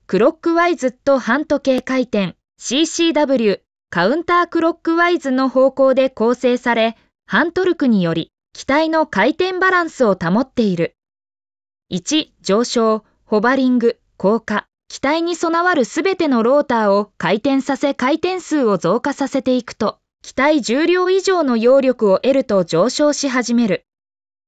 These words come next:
機体重量と揚力が釣り合い、対地高度が安定した状態を継続するとホバリングとなる。ホバリング状態からローター回転数を下げると降下する。二、前後、左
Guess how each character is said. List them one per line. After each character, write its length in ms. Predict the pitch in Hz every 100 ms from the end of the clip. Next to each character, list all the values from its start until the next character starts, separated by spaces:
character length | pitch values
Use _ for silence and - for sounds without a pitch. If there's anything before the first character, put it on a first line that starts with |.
| _ _ _
機 120 | -
体 280 | - 277 320
重 240 | 294 359
量 220 | 349 311 277
と 180 | 220
揚 240 | 202 240 277
力 260 | 247 220
が 120 | 185 175
釣 280 | - 170
り 80 | 214
合 100 | 220
い、 100 | 202 - _ -
対 220 | 196 359
地 120 | -
高 220 | - 381
度 140 | 370 277
が 200 | 202 160
安 160 | 226
定 200 | 262 302
し 100 | 302
た 140 | - 320
状 220 | 320 320
態 280 | 320 311 311
を 80 | 302
継 240 | 277 294
続 240 | 294 302
す 140 | - 294
る 120 | 294
と 240 | 240 220 -
ホ 160 | 175
バ 140 | 170 269
リ 120 | 339
ン 80 | 330
グ 120 | 302
と 120 | 294
な 140 | 277 269
る。 180 | 190 - _ _ _ _ _ _ _ _ _
ホ 120 | 190
バ 160 | 214 320
リ 120 | 359
ン 80 | 349
グ 120 | 349
状 220 | 339 339
態 240 | 330 285
か 140 | 269 220
ら 180 | 202 -
ロ 160 | 175 262
ー 40 |
タ 180 | 359 359
ー 40 |
回 200 | 349 349
転 240 | 330 339 339
数 260 | - 285
を 120 | 240
下 160 | 233 190
げ 120 | 233
る 100 | 269
と 200 | 262 233
降 300 | 233 - 196
下 140 | 233 233
す 160 | -
る。 200 | 196 - _ _ _ _ _ _ _ _ _ -
二、 180 | 262 320 240
前 240 | 208 302 269
後、 240 | 190 190 _ _
左 180 | _ 214